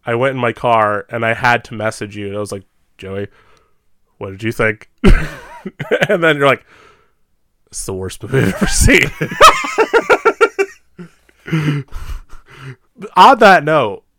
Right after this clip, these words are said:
so obviously you weren't a big fan of it at first. Do, can you remember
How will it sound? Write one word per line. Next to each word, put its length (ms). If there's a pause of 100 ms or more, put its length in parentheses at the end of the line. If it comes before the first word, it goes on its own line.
(120)
so 300
obviously 500
you 140
weren't 160
a 20
big 160
fan 240
of 60
it 40
at 100
first. 280
Do, 80
can 140
you 180
remember 800